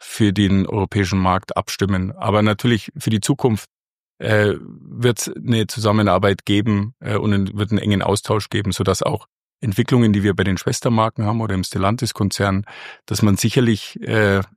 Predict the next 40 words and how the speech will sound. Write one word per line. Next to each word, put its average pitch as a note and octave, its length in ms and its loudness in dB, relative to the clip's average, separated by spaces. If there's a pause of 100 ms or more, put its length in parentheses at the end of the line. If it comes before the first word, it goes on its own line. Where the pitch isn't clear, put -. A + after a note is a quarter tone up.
(180)
dann G2+ 160 0
auch - 200 -4
schaut, G#2+ 560 2
sukzessive, G#2+ 580 -2
dass F#2+ 200 -4
wir - 120 -2
auch - 220 -8 (400)
Funktionalitäten G#2 1160 2
dann G2 180 0
auch - 340 -6 (200)
finden B2 400 0
werden G2 240 4
in, G2 160 2
in G#2 100 0
Leapmotor-Fahrzeugen, G#2 920 0
generell G#2 380 2
auch - 100 -4
für - 100 -8
den G2+ 120 0
chinesischen G#2 540 0
Markt. F2+ 380 -2
Wir G#2+ 100 0
haben G2 100 2
so G#2 120 -4
viel G#2 200 -2 (480)
Expertise, A#2+ 800 2
wenn G#2 100 4
ich, G2+ 240 -2
wenn G#2+ 120 -2
ich G2 80 2
jetzt G#2 160 0
an G2 100 2
Opel G#2 300 0
denk, G2+ 440 0
das - 160 -6
ganze G2+ 260 0
Thema G2+ 360 0
Licht G2+ 600 -2 (160)
und G2+ 280 0
auch G2 360 2